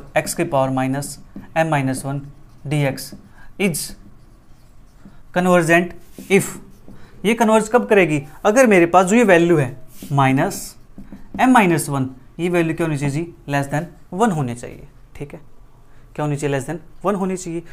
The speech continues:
ठीक है? Less than one होनी चाहिए, तो यहाँ से नेगेटिव है, तो मैं मल्टीप्लाई करूँ बोथ साइड नेगेटिव की, तो क्या हो जाएगा? मेरे पास ये बन जाएगा, ठीक है जी। अगर ये बन गया है, तो यहाँ से क्या लिख सकता हूँ? M greater than zero के लिए,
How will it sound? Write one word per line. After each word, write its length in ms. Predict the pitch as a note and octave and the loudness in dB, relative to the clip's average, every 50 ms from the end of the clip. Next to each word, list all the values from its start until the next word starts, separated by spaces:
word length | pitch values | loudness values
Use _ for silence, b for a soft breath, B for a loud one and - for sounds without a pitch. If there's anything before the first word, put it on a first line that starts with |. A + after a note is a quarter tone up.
| B B - | B B -8
ठीक 180 | - D3 C3 - | -8 -8 -6 -6
है? 100 | B2 - b b b b b b | -10 -12 b b b b b b
Less 140 | D#3+ F3 E3+ | -2 0 0
than 120 | G3+ G3 G3 | 0 2 2
one 120 | A#3 A3+ | 2 2
होनी 160 | F#3+ F3 F3 E3 | 4 2 0 0
चाहिए, 240 | E3+ D#3 D3 D3+ | 0 0 0 0
तो 80 | D3 F3+ | 2 2
यहाँ 220 | F3+ E3+ D#3 D3+ | 4 4 4 4
से 140 | C#3+ D3+ D#3+ | 2 0 0
नेगेटिव 400 | D3 D#3 D#3+ E3 F3 F3+ F#3+ F#3+ | 0 0 2 2 2 2 2 0
है, 60 | G3 F#3+ - - - - | 0 -2 -4 -14 -10 -6
तो 60 | E3 | -2
मैं 140 | D#3 D#3+ D#3+ | -2 0 2
मल्टीप्लाई 400 | E3 F3 F3 F3 F3 F3+ F3+ F3 | 4 2 2 2 2 2 2 2
करूँ 180 | F3+ F3 F3 | 4 2 2
बोथ 200 | E3+ E3+ F#3 F3+ | 4 2 2 2
साइड 160 | F#3 D#3+ C#3 C#3+ | 0 0 0 0
नेगेटिव 320 | D3 D3 D#3 D3+ D#3 D3+ | 2 0 0 -2 -2 -2
की, 120 | D3 D3+ D3 D3 - - - - - - - | -2 -4 -6 -6 -10 -20 -20 -20 -20 -10 -10
तो 60 | D#3+ | -4
क्या 120 | D3 F3 | 0 0
हो 60 | E3 D3 | 2 2
जाएगा? 500 | C#3+ C3+ C3 C3 C3 C3 - - - - - - - - - - - | 2 2 2 0 0 -2 -4 -8 -18 -20 -20 -20 -20 -20 -20 -10 -6
मेरे 120 | C#3 C3 - | -4 -4 -4
पास 340 | - C3+ C3 C3 - - - D3+ | -2 -2 -2 -2 -4 -8 -6 -4
ये 100 | D3 D3 | -4 -2
बन 140 | D#3+ E3 D#3 | -2 -4 -6
जाएगा, 260 | D#3+ D#3+ D3+ D3+ D3 - - - - - | -6 -6 -8 -8 -12 -16 -18 -20 -20 -12
ठीक 180 | - C#3 - | -12 -10 -8
है 60 | D#3+ D#3 | -8 -10
जी। 120 | D3+ D#3+ - - b b b b b b b b b b b b - - - - - - - - - - | -10 -14 -18 -20 b b b b b b b b b b b b -20 -20 -20 -18 -18 -20 -20 -18 -6 -6
अगर 180 | F#3 D3+ E3 F3+ | -4 0 0 2
ये 100 | F3+ F3+ | 2 2
बन 200 | F3 F#3+ F#3+ F3 | 2 2 0 0
गया 160 | D#3 C#3+ B2 | 0 0 0
है, 200 | A#2+ B2+ C3 C#3 | 0 -2 -6 -6
तो 120 | C#3 D#3 | -4 -2
यहाँ 120 | C#3 C3 B2+ | -2 -2 -2
से 120 | - C3+ | -4 -4
क्या 80 | C#3 C#3+ | -4 -4
लिख 100 | D3 C#3+ | -4 -4
सकता 240 | D3 C3 - C3+ | -6 -8 -6 -6
हूँ? 380 | C3+ D#3 - - - - - - - | -6 -6 -6 -10 -16 -18 -16 -8 -6
M 160 | C#3 C3 C#3 | -4 -2 -2
greater 240 | C3 C3+ C3 B2+ B2+ B2 | -2 -2 -2 -4 -4 -6
than 100 | C3+ D#3 E3 - - - - - - - - C#3+ | -6 -8 -8 -12 -20 -20 -20 -18 -18 -18 -12 -6
zero 220 | C#3+ D3+ E3 E3 E3+ | -6 -6 -6 -6 -8
के 60 | E3 | -10
लिए, 180 | D#3 D#3 D3+ | -12 -12 -14